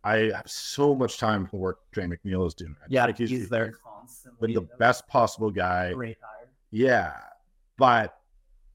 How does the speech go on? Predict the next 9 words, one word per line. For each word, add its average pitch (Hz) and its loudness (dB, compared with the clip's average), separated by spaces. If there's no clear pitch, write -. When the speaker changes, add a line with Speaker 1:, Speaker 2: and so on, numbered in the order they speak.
Speaker 1:
uh, 98 -2
okay, 73 -4
here 87 0
we 85 -2
go. 73 -8
Both 110 2
Tommy 120 0
Lee 113 2
Lewis 98 -6